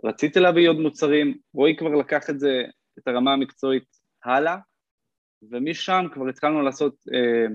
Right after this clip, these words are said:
ממש מוצרים שלנו, ורועי יפרט על המוצר הבא, כאילו, אני חושב ש-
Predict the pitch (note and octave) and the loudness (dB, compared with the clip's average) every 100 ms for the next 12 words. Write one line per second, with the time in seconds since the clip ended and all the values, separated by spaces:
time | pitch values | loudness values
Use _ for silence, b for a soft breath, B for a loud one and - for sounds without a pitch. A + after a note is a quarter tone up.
0 | G#2+ A2+ A2+ C#3 C#3+ - D3 C3+ - B2 | -8 -2 2 4 4 0 -4 -4 -2 2
1 | C3+ C3+ - A#2 B2+ D#3 G3 - _ _ | 4 2 -2 0 2 2 -2 -8 _ _
2 | _ _ _ _ _ _ - A2+ A2+ A#2+ | _ _ _ _ _ _ -14 -6 2 4
3 | A#2+ A#2+ A#2+ A#2+ A#2 A#2+ A#2 C#3 C#3 D#3 | 6 6 6 6 6 4 4 2 2 -2
4 | E3 A#2+ A2+ A2 A2+ C3+ B2+ C3+ A2 - | -2 -2 -6 -8 -2 0 2 2 0 -2
5 | G#2 G#2 G2+ - - - - | -6 -6 -8 -12 -18 -18 -20